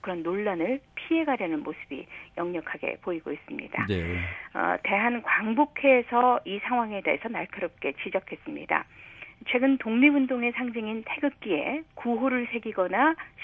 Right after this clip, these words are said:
Speaker 1: 시위 도구로 사용하는 것은 태극기의 신성함을 해치는 행위라고 얘기했습니다. 국민 분열을 야기시키는데 태극기가 사용되는 것은 매우 우려스럽다, 이런 입장을 내놨는데요.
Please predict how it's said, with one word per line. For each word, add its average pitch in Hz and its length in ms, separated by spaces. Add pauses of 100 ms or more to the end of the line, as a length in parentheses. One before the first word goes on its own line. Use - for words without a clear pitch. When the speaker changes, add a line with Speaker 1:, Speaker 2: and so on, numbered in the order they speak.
Speaker 1:
시위 233 260
도구로 196 460
사용하는 185 540
것은 277 380 (480)
태극기의 294 640 (100)
신성함을 247 580
해치는 185 440
행위라고 160 920
얘기했습니다. - 800 (680)
국민 254 360
분열을 226 380
야기시키는데 196 840
태극기가 254 520
사용되는 262 540
것은 160 240
매우 190 320
우려스럽다, 214 880
이런 208 240
입장을 165 400
내놨는데요. 170 720